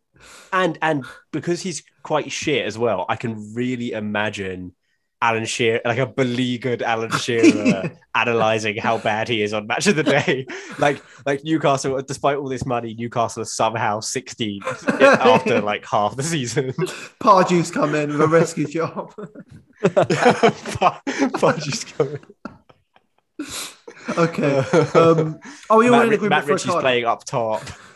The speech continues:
Speaker 2: <laughs>
Speaker 1: Yeah, yeah, yeah. <laughs>
Speaker 2: He played a left back today. Could, would you believe it?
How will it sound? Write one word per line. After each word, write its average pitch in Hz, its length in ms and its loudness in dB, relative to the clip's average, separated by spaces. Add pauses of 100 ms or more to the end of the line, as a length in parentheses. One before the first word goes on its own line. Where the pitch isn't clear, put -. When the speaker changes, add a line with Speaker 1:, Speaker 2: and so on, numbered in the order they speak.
(120)
Speaker 2:
<laughs> - 880 2
Speaker 1:
Yeah, 117 300 2
yeah, 101 260 -2
yeah. 90 180 -6 (1040)
<laughs> - 280 -2 (520)
Speaker 2:
He 262 60 0
played 285 200 2
a 175 60 6
left 240 300 0
back 147 180 -2
today. 139 440 -6
Could, 226 220 -12
would 233 120 0
you 220 80 2
believe 208 440 0
it? 131 240 -6